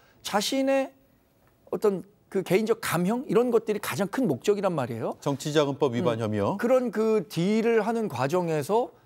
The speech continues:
Speaker 1: 다시 또 대통령실이 끌어올려 들어갈 수도 있는 국면이 연출될 수도 있기 때문에 그런 면에서는 이번엔 대통령실에서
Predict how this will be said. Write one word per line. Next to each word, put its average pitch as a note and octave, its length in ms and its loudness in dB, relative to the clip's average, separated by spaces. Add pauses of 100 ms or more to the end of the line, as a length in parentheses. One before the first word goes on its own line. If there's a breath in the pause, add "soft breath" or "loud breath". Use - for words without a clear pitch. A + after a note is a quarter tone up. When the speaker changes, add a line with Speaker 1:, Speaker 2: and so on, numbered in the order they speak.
(120 soft breath)
Speaker 1:
다시 - 400 -2
또 C#4+ 100 2
대통령실이 F3+ 640 0
끌어올려 G#3 760 2
들어갈 D#3 320 2
수도 D#3+ 220 0
있는 D3+ 280 -2
국면이 D3+ 360 -2
연출될 C#3 720 -2
수도 F3 200 -2
있기 - 180 -4
때문에 D3 460 -4 (240 soft breath)
그런 A3+ 220 2
면에서는 G3+ 400 -2
이번엔 D#3+ 380 -2 (240 soft breath)
대통령실에서 C#3 1080 -4